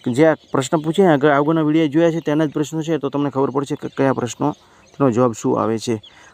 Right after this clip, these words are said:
કોમેન્ટમાં જવાબ આપજો, Google પર સર્ચ કરીને પણ જવાબ આપજો. બરોબર, કમસે કમ ખોટો જવાબ મળશે ને તો તમે રિવિઝન કરશો ને તો, તો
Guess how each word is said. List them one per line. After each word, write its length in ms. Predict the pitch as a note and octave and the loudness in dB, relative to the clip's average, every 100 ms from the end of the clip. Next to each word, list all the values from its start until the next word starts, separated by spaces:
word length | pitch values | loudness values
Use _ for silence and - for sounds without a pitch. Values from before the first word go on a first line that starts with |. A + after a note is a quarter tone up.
| _ | _
કોમેન્ટમાં 420 | - C#3+ D#3 E3 | 0 2 2 0
જવાબ 260 | C3 D3+ D#3 | 2 2 4
આપજો, 220 | D3+ D3+ | 2 2
Google 300 | D3+ C#3 D3+ | 0 0 0
પર 120 | E3 | 0
સર્ચ 200 | D3+ D#3 | 0 -2
કરીને 320 | D3 D#3 E3 E3 | -2 2 4 6
પણ 180 | D#3+ | 4
જવાબ 240 | C3 D3 D3 | 4 4 4
આપજો. 340 | D3+ C3 C3+ - - - _ _ _ | 2 -2 -6 -6 -20 -20 _ _ _
બરોબર, 220 | C#3+ D#3 | 2 2
કમસે 300 | D#3 D3 C#3+ | 2 0 -2
કમ 140 | D3+ D3+ | -2 -2
ખોટો 280 | - C#3 D#3+ | -2 0 2
જવાબ 240 | D#3 D#3+ | 4 4
મળશે 360 | D#3+ D3+ D#3 F3 | 4 2 0 -2
ને 60 | |
તો 100 | D#3 | -2
તમે 200 | D3+ D#3 | 0 2
રિવિઝન 340 | C3+ C#3+ D3 D3+ | 2 2 2 0
કરશો 280 | D3+ D#3+ | -2 -4
ને 60 | E3 | -4
તો, 100 | C#3+ | -4
તો 160 | B2+ | -8